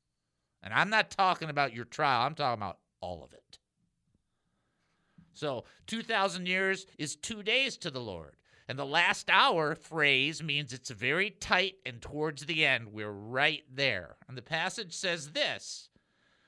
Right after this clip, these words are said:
and I don't, I don't want you to miss this. "You have heard that Antichrist is coming. So now many, and so now many Antichrists have appeared." Do not misunderstand the text.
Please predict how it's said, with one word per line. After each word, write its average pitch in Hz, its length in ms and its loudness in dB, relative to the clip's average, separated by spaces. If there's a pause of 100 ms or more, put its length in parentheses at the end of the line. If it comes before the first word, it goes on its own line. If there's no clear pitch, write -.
(140)
and 110 80 -10
I 117 60 -6
don't, 135 120 -4
I 143 140 -2
don't 160 100 -2
want 170 200 -6
you - 60 -2
to 202 40 -8
miss 262 220 -4
this. 123 160 -6 (180)
"You 135 260 -6
have 175 120 -2
heard 190 420 0
that 143 240 0 (240)
Antichrist 190 720 2
is 165 120 -10
coming. 143 380 -4 (260)
So 180 160 -2
now 170 360 2
many, 196 440 0
and 139 260 -10
so 185 520 -2
now 156 340 0
many 156 400 0
Antichrists 147 580 -2
have 151 220 0
appeared." 170 560 -4
Do 143 100 -8
not 196 340 4
misunderstand 190 800 -2
the 180 80 -6
text. - 600 -2